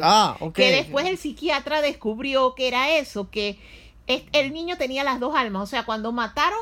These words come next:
Speaker 2: al preso, cuando se
Speaker 1: Ajá.
Speaker 2: murió el man, el, el asesino que
Speaker 1: Ajá.
Speaker 2: cortaba manos.
Speaker 1: Ajá.
Speaker 2: Pero no me acuerdo el nombre de la
Speaker 1: Y
Speaker 2: película.
Speaker 1: nosotros hablamos de esa película la, la, hace como un par
Speaker 2: Ok,
Speaker 1: de semanas
Speaker 2: ese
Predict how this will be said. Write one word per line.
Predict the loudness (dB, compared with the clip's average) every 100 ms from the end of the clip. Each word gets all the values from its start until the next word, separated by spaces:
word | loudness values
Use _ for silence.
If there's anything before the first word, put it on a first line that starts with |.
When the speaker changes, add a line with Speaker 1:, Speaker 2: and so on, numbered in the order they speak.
| -2
Speaker 2:
al | -4
preso, | -2 0 0 -2 -4 -4 -4
cuando | -6 -6 -4
se | -2
Speaker 1:
Ajá. |
Speaker 2:
murió | 0 0
el | 0
man, | -2 -4 -6 -4
el, | -2 -2 -4 -2
el | 0
asesino | 0 -2 -4 -4 -4 -4
que | -2
Speaker 1:
Ajá. | 0
Speaker 2:
cortaba | 2 2 2 2
manos. | 0 -2 -6 -10 -18 -4
Speaker 1:
Ajá. | -2 0 -2 -2
Speaker 2:
Pero | -8
no | -6
me | -6
acuerdo | -6 -6
el |
nombre | -8 -8
de | -8
la |
Speaker 1:
Y | -4
Speaker 2:
película. | -2 0
Speaker 1:
nosotros | 2 4 4
hablamos | 4 2 0
de |
esa | 0 -2
película | -2 -2 -2 -2
la, | -2 -4
la, | -6 -4
hace | -4 -4 -6
como | -4 -4
un | 2
par | 2
Speaker 2:
Ok, | 2
Speaker 1:
de |
semanas | -2 0
Speaker 2:
ese | 0